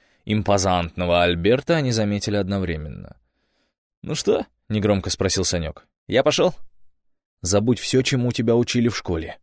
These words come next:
посоветовал Никита на полном серьезе и растворился в тени зданий. Альберт досадливо поморщился. Мальчишка из ночного дозора вышел навстречу и преградил путь.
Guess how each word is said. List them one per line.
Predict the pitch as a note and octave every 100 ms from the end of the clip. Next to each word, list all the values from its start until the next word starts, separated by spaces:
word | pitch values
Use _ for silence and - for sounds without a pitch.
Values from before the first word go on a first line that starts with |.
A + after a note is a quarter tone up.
| -
посоветовал | F#2+ G2 F#2 F2 F2
Никита | F2+ F#2 E3 C#3+
на | G2
полном | A2 G2+ F#2
серьезе | - F#2+ D#3 B2 G2+
и |
растворился | F2+ - F2+ A#2+ B2+ A2 G#2+ _ _
в |
тени | - F2+ E2+ F2 F2+ _ _ -
зданий. | E2+ D#2+ E2 - - - _ _ _ _ _ _ _ _ _ _ _
Альберт | - G2+ G2 G#2 D3+ - - -
досадливо | E2+ F2 - F#2+ F2+ G2+ G#2+
поморщился. | B2 B2+ A#2+ - - - - - _ _ _ - -
Мальчишка | B2 C3 F#3+ - D#3+
из |
ночного | D3 - D3+ C#3+
дозора | C3+ A2+ C#3 C#3
вышел | B2 - A#2
навстречу | A2 - G2+ G2+ -
и | - A#2+
преградил | G2+ G2+ G2+ F2+ F#2 F#2
путь. | - F2 -